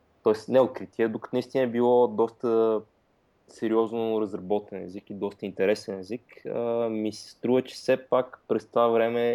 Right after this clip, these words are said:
е трябвало да сме се развили достатъчно, че Lisp да ни изглежда не кой знае колко добра идея,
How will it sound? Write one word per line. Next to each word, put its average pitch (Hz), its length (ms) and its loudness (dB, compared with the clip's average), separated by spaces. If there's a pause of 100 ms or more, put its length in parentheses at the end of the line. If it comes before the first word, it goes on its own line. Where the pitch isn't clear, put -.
е 107 40 -2
трябвало 110 420 2
да 104 400 -2
сме 90 200 -12
се 101 220 -6
развили 104 800 0
достатъчно, - 840 -4 (960)
че - 160 -6
Lisp 113 360 2
да 120 160 0
ни 117 160 2
изглежда 113 640 2
не 117 220 0
кой 120 240 -2
знае 120 260 -4
колко - 260 -4
добра 104 340 0
идея, 101 320 0